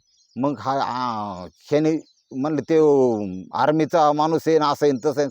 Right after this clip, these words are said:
"कशाचा आर्मी आणि काय, काय हे लाकडं कापीत आहे तिकडं?" तिला बघितलं, तिला वाटलं आपली फसवणूक झाली. मग त्या बाईला काय केस सदी-, केस सुद्धा नाही मिळाले देण्यात ठेवा. तिला वाटलं असं मी केंद्र सरकारच्या नो-, माणसाच्या नोकऱ्या, ह्याला बी पासष्ट हजार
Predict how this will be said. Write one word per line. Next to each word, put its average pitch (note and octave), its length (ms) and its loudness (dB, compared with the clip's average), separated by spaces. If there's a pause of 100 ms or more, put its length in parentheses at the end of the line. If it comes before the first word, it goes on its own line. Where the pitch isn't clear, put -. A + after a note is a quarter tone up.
"कशाचा G#3 400 2
आर्मी G3 200 0
आणि F#3 80 -6
काय, F3+ 340 2
काय D3 140 0
हे D3+ 180 2
लाकडं F3 300 0
कापीत D#3+ 320 -2
आहे E3+ 100 2
तिकडं?" D3+ 340 -2 (520)
तिला D3+ 180 2
बघितलं, D#3+ 320 2 (100)
तिला E3+ 200 2
वाटलं E3+ 260 0
आपली D#3 260 -2
फसवणूक C3 320 -2
झाली. C#3 180 2
मग C#3 120 -2
त्या F3+ 140 2
बाईला F3+ 380 4
काय F3+ 240 2 (240)
केस G#3+ 320 2
सदी-, F#3 220 0 (180)
केस B3 140 4
सुद्धा G#3+ 280 2
नाही A3 140 2
मिळाले F#3+ 240 4
देण्यात E3+ 240 0
ठेवा. G#2+ 280 -2 (440)
तिला F3 240 4
वाटलं F3+ 300 4
असं D#3 160 2
मी E3+ 120 0 (100)
केंद्र F3+ 220 2
सरकारच्या E3 360 -2
नो-, D#3 380 2 (440)
माणसाच्या C#3 600 -2
नोकऱ्या, C#3+ 260 0
ह्याला G3+ 200 4
बी C4 80 6
पासष्ट A3 320 2
हजार D3 160 0